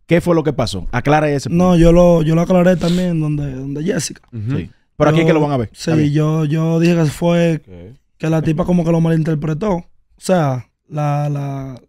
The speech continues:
Speaker 2: la persona que hizo como la,
Speaker 1: Ujú.
Speaker 2: la denuncia
Speaker 3: Ajá.
Speaker 2: fue una mujer de Nueva York, pero lo que pasó fue que ella hizo una,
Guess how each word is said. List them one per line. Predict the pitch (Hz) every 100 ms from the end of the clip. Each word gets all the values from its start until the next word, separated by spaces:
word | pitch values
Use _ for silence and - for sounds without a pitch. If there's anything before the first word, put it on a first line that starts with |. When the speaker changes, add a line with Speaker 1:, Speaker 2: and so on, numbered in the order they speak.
| _ _ _ _ -
Speaker 2:
la | 156
persona | 151 147 165 190
que |
hizo | 196 -
como | 185 185
la, | 175 170
Speaker 1:
Ujú. | 160
Speaker 2:
la | 165
denuncia | 165 196 165 - 143 -
Speaker 3:
Ajá. | 90 101 104 -
Speaker 2:
fue | - 165
una | 175 170
mujer | 170 165 190 185
de | 160 151
Nueva | 151 156
York, | 175 190 165 - _ _ _ _ _
pero | 160 156
lo | 156 156
que | 156
pasó | 147 151 160
fue | 170
que | 175
ella | 175
hizo | 160 180
una, | 175 165 156 160